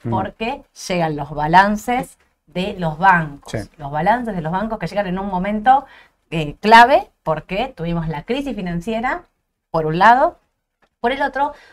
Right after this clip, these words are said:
Speaker 2: hoy el mercado estuvo subiendo, sobre todo lo
Speaker 1: Sí.
Speaker 2: que es lo tecnológico. A mí me parece que no le creyeron mucho a Powell con esto de la recesión y la no sé qué. Ya no le
Speaker 1: No.
Speaker 2: creyó nadie.
Speaker 1: No,
Speaker 2: El
Speaker 1: no,
Speaker 2: mercado
Speaker 1: no.
Speaker 2: subió, subió bien fuerte lo tecnológico.
Speaker 1: Sí.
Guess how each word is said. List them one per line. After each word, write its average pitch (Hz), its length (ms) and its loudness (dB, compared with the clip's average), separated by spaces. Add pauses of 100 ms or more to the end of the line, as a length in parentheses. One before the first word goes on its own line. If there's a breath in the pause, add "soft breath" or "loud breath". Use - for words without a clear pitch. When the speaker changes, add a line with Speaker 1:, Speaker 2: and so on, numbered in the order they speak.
Speaker 2:
hoy 269 220 2
el 214 100 0
mercado 247 440 4
estuvo 247 260 -2
subiendo, 214 720 0
sobre 196 300 -6
todo 311 160 4
lo 214 80 2
Speaker 1:
Sí. - 60 -4
Speaker 2:
que 196 60 -6
es 190 60 -8
lo 185 100 -4
tecnológico. 175 680 -6 (280 soft breath)
A 294 60 -4
mí 453 80 -4
me 427 80 0
parece 320 180 8
que 285 60 -2
no 294 60 -2
le 277 80 0
creyeron 240 400 0
mucho 185 240 -2
a 175 40 0
Powell 180 380 2
con 180 140 -4
esto 185 300 0
de 165 380 -2 (320 soft breath)
la 180 160 4
recesión 208 1160 2
y 175 60 -2
la 170 120 2
no 170 100 -2
sé 170 220 -6
qué. 247 340 0
Ya 294 180 2
no 285 120 -2
le 240 120 2
Speaker 1:
No. 233 60 0
Speaker 2:
creyó 233 220 2
nadie. 208 340 2
Speaker 1:
No, 131 200 2
Speaker 2:
El 208 60 4
Speaker 1:
no, 208 60 2
Speaker 2:
mercado 247 240 4
Speaker 1:
no. 269 60 -2
Speaker 2:
subió, 262 340 2
subió 233 280 2
bien 247 180 0
fuerte 262 200 2
lo 220 60 2
tecnológico. 180 640 -4
Speaker 1:
Sí. 110 240 -2